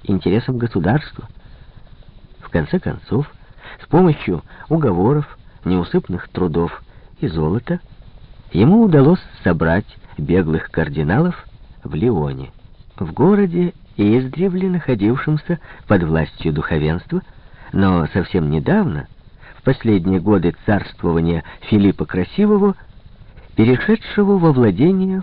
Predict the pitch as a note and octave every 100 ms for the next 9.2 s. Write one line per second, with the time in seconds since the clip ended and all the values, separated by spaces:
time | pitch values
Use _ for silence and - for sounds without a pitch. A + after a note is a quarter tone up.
0 | - G#2+ F2 - D#2+ F#2+ - C3 - -
1 | D3+ D#2 D2 - - - - - - -
2 | - - - - - - - - - -
3 | - - - C3+ A#3 - - E3+ D#3 -
4 | F#3+ A3+ - G#3 G3+ - F#3 F3 F3 -
5 | - - - B2+ G2+ F3+ G#3 F3 G#2 D3
6 | - B2+ A#2 D#2 C2+ - - - - -
7 | - - - - F2 G#2 D3 C3 C3 D3+
8 | - - A#2+ A#2 D3 A#2+ - - F#2+ A2
9 | F3 -